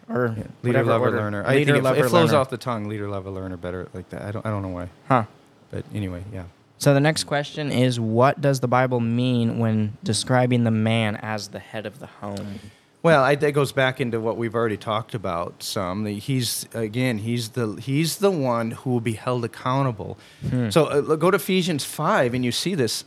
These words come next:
Speaker 2: The, the husband, husbands, love your wife, verse twenty-five, uh, just as Christ also loved the church and gave himself up for her, that, so that he might sanctify her.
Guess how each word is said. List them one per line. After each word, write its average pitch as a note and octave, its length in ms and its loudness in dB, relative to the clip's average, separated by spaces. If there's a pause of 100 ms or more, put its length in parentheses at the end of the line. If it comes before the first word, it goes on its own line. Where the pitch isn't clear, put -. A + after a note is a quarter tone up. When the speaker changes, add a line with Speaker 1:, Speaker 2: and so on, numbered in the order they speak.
Speaker 2:
The, B2+ 180 2
the B2 140 0
husband, C3+ 840 0
husbands, E3+ 340 0
love D3+ 160 4
your E3 100 2
wife, A#2+ 220 2
verse D#3 200 0
twenty-five, A#2+ 500 -2
uh, A#2 180 -2
just D3 240 2
as D#3 100 -2
Christ - 440 -2
also B2+ 320 -2
loved B2 260 0
the A2+ 80 -6
church G2+ 320 -6
and A2 100 -6
gave A#2 160 -2
himself A2+ 320 -6
up G2+ 140 -4
for A#2 120 -10
her, G#2 140 -8 (440)
that, C#3+ 520 2
so F#3 360 4
that D#3 300 2
he D#3+ 220 0
might D3 320 0
sanctify E3 920 -2
her. - 340 -16